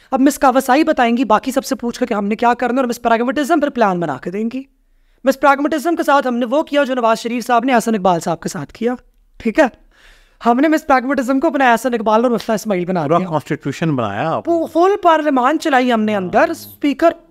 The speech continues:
Speaker 1: मोइज था ऊपर,
Speaker 2: हम्म।
Speaker 1: स्पीकर फिर हमने हटाई।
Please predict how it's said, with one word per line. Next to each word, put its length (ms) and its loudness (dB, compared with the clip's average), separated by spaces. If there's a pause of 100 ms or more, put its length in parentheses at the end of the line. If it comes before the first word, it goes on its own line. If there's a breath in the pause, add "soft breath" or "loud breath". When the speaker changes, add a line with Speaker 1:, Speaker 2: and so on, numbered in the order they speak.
Speaker 1:
मोइज 340 0
था 60 6
ऊपर, 280 0 (180)
Speaker 2:
हम्म। 340 -6
Speaker 1:
स्पीकर 340 2
फिर 140 0
हमने 200 2
हटाई। 300 -2